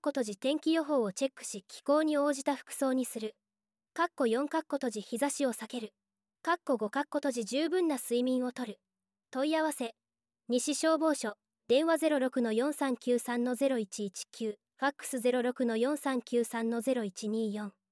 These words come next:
五月十二日は、民生委員、児童委員の日です。誰もが住み慣れた地域で安心して生活が送れるよ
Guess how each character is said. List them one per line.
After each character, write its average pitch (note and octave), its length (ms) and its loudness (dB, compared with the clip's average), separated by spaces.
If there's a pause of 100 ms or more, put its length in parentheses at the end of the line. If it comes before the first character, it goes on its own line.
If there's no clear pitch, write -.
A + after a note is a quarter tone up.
(460)
五 C4+ 140 8
月 D#4 260 2
十 B3 220 2
二 D4 140 2
日 C4 240 0
は、 G3+ 200 -4 (460)
民 C#4 220 2
生 D#4+ 260 2
委 D4+ 40 0
員、 B3+ 180 0 (520)
児 A3+ 140 -6
童 F4 220 4
委 F#4+ 80 4
員 F#4 160 2
の B3+ 80 0
日 - 120 -10
で G#3 120 -10
す。 - 180 -14 (720)
誰 D#4 240 2
も D#4+ 100 2
が A#3+ 120 -2
住 B3+ 260 0
み D4+ 60 2
慣 D#4 40 2
れ D#4+ 100 2
た A#3+ 120 -4
地 - 200 -2
域 - 140 -6
で G#3 140 0
安 A#3+ 180 -2
心 D4 220 -2
し - 80 -6
て C#4 120 0
生 C4+ 220 2
活 D4 240 -2
が C#4 140 2
送 C4+ 180 0
れ C4+ 120 2
る C4+ 100 0
よ A#3+ 260 -4